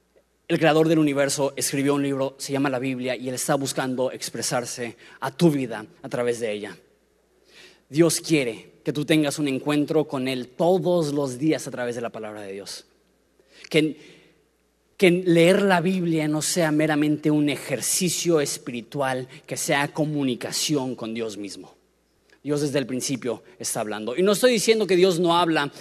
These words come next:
a través de visiones y profecías y que Dios no te puede hablar audiblemente. Lo vemos en toda la Biblia. Pero, pero eso no es la forma primordial en la que Él habla.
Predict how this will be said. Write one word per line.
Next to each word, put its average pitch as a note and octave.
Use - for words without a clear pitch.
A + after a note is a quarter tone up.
a D#3+
través D#3+
de E3
visiones F3+
y D#3+
profecías D#3
y D#3+
que D#3+
Dios F3
no F#3
te E3+
puede E3+
hablar E3
audiblemente. D#3+
Lo D#3+
vemos F#3+
en F#3
toda G#3+
la F#3
Biblia. E3
Pero, D#3+
pero E3+
eso F#3
no E3
es F#3
la E3+
forma E3
primordial D#3
en C3+
la G#2+
que -
Él G#2
habla. F2+